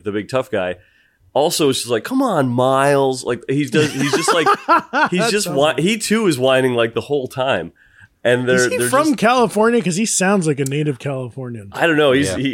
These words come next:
Speaker 1: he, he did, didn't he?
Speaker 3: I was trying to
Speaker 1: Uh,
Speaker 3: place that accent the whole movie. Like, what does he sound like?
Speaker 2: SoCal.
Speaker 3: 'Cause I
Speaker 1: Yeah.
Speaker 3: remember watching him on Wings. He's, I think his name's Lloyd. I'm not sure. Um, but he was the
Speaker 2: Yes,
Speaker 3: mechanic
Speaker 2: he's from
Speaker 3: on Wings.
Speaker 2: Woodland. He's a Valley boy.
Speaker 3: Yeah, Valley boy.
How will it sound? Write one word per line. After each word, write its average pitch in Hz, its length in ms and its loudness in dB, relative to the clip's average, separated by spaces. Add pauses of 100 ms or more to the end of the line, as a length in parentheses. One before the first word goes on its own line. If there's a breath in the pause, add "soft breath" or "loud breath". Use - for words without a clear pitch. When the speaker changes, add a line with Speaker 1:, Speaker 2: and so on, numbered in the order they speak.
(120)
Speaker 1:
he, 101 120 -12 (100)
he 113 60 -10
did, 104 240 -2
didn't 92 160 -8
he? - 60 -14 (420)
Speaker 3:
I 127 100 -4
was 147 100 0
trying 147 200 0
to 95 80 0
Speaker 1:
Uh, 95 40 -2
Speaker 3:
place 120 220 2
that 107 160 2
accent 101 340 -2
the - 80 -6
whole 98 140 -2
movie. 92 260 -4
Like, 85 260 -6
what 190 300 -6
does 139 220 -2
he 156 180 -6
sound 190 480 -2
like? 120 140 2
Speaker 2:
SoCal. 131 560 0 (340 soft breath)
Speaker 3:
'Cause 127 160 0
I 151 100 2
Speaker 1:
Yeah. 196 60 -2
Speaker 3:
remember 175 460 0
watching 139 420 -2
him 139 160 -2
on 107 240 0
Wings. 104 600 -2
He's, 110 360 -6 (140)
I 95 100 -8
think 123 160 -8
his 110 140 -8
name's 101 240 -4
Lloyd. 143 420 -6 (180)
I'm 90 120 -14
not - 100 -14
sure. - 300 -14 (800 soft breath)
Um, 95 280 -2
but 98 200 -2
he 117 120 -2
was 123 120 -2
the - 80 0
Speaker 2:
Yes, 277 180 2
Speaker 3:
mechanic 240 200 4
Speaker 2:
he's - 40 -2
from - 180 2
Speaker 3:
on 262 60 2
Wings. 202 140 4 (140)
Speaker 2:
Woodland. 220 340 4
He's 214 240 0
a 220 40 2
Valley 254 360 2
boy. 135 420 0
Speaker 3:
Yeah, 107 300 0
Valley 92 320 0
boy. 80 280 -2